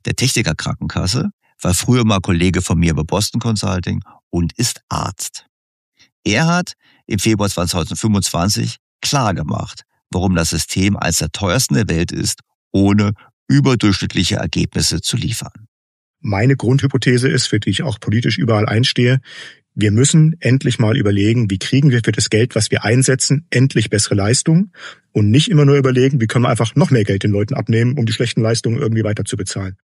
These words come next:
Speaker 1: Baas hat damals sehr gut erklärt, wo die Verschwendung stattfindet.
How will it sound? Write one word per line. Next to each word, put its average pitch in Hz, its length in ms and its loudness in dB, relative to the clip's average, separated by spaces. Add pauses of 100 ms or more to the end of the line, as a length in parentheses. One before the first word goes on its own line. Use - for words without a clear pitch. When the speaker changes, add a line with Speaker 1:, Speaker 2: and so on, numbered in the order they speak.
(160)
Speaker 1:
Baas 139 400 0
hat 131 320 -2 (260)
damals 120 420 0
sehr 120 160 0
gut 123 380 -4
erklärt, 95 680 -4 (340)
wo 101 160 2
die 110 100 2
Verschwendung 101 540 0
stattfindet. - 720 -8